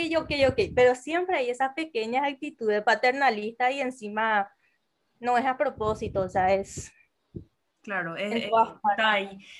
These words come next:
Speaker 2: Pero, ¿y dónde, Griselda, crees que nació en vos esta capacidad de detectar estas pequeñas cosas? ¿Siempre fuiste así o, o a-, en los últimos tiempos?
Speaker 1: No,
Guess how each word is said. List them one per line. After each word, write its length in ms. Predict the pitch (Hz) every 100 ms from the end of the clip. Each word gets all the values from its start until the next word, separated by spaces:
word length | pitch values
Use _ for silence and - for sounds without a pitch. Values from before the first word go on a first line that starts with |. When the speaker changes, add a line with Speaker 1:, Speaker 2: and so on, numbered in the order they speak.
| -
Speaker 2:
Pero, 140 | 269
¿y 260 | 277 262 - 226
dónde, 520 | 294 330 349 339 -
Griselda, 440 | 277 294 262 277 269
crees 320 | 240 240 240
que 420 | 269 254 247 -
nació 920 | 254 240 233 - 233 226 233 247 254 - _ _
en 260 | 226 214 208
vos 500 | 208 220 262 - - _ _ 208
esta 200 | - 226
capacidad 540 | 226 233 233 202 202
de 140 | 220
detectar 680 | 220 226 214 - 208 208 220 -
estas 240 | 175 202
pequeñas 480 | 208 196 180 180 -
cosas? 360 | 175 165 170 -
¿Siempre 400 | 247 254 262 254
fuiste 260 | 240 240
así 380 | 233 - 233 269 -
o, 80 | 233
o 460 | 220 - 208 -
a-, 160 | - - - -
en 100 | 208
los 100 | 208
últimos 340 | 196 208 202 196
tiempos? 380 | 160 156 165 - _ _ _ _ -
Speaker 1:
No, 400 | 254 254 233